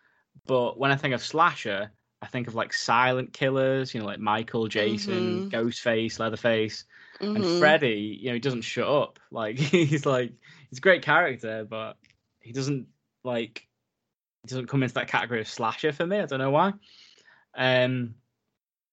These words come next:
Speaker 1: also, shout out to Sadie at Welcome to Horrorland for always sharing the show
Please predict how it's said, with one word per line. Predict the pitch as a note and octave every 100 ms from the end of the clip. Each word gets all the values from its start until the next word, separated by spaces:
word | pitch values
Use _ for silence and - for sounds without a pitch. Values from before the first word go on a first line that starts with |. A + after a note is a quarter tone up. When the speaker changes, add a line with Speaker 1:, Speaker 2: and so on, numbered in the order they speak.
| - -
Speaker 1:
also, | E3 F3 G#3 C#3 C3
shout | - E3+ F#3 D#3+
out | E3 -
to | - C#3+ C#3
Sadie | - C#3 D3 F3 D3 -
at | A2
Welcome | B2 A#2+ A#2+
to | A2+
Horrorland | A#2+ B2+ C3 B2 B2
for | -
always | - C#3+ C#3 C3 B2+
sharing | C3 A#2+ A#2 A2+
the | A2
show | - C3+ C3+ C3